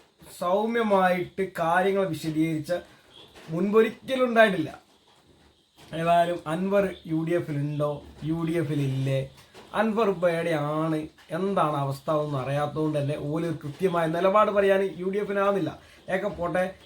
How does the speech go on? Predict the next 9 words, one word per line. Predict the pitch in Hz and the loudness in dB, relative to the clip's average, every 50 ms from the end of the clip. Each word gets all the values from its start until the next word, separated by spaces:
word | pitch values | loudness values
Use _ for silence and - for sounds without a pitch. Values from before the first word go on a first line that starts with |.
| - - - 151 | -20 -12 -4 0
ഏതായാലും | 165 180 180 185 185 190 185 165 - 190 | 2 6 6 6 4 4 -2 -4 -4 -4
കൃത്യമായി | 196 190 - - - 226 208 202 196 190 190 185 190 190 - | -4 -4 -4 -4 -2 -2 0 2 2 4 4 2 2 0 0
പാർട്ടി | 170 180 190 190 - - 196 | 2 2 2 2 0 -2 -2
സംസ്ഥാന | 190 - - 180 175 165 - - 208 202 208 202 | -2 -2 -4 -6 -6 -6 -4 -2 0 0 2 2
സെക്രട്ടേറിയറ്റ് | - 202 180 - - 190 180 - - 180 180 165 143 - - | 0 -2 -2 -2 -4 -6 -6 -6 -6 -6 -6 -6 -6 -8 -8
തീരുമാനിച്ച് | 165 165 175 175 180 180 185 185 180 - 196 - - | -6 -4 -4 -2 0 2 0 0 0 -2 -6 -6 -4
പാർട്ടി | 160 160 170 185 180 - 202 196 | -2 2 2 2 0 0 -4 -4
സംസ്ഥാന | 143 180 175 180 170 - 208 202 196 196 | -2 -2 -4 -4 -6 0 2 2 2 2
സെക്രട്ടേറിയറ്റ് | - 190 185 - 180 180 160 - - 175 175 151 160 165 151 | 0 -4 -6 -4 -6 -8 -8 -6 -6 -4 -4 -4 -4 -8 -10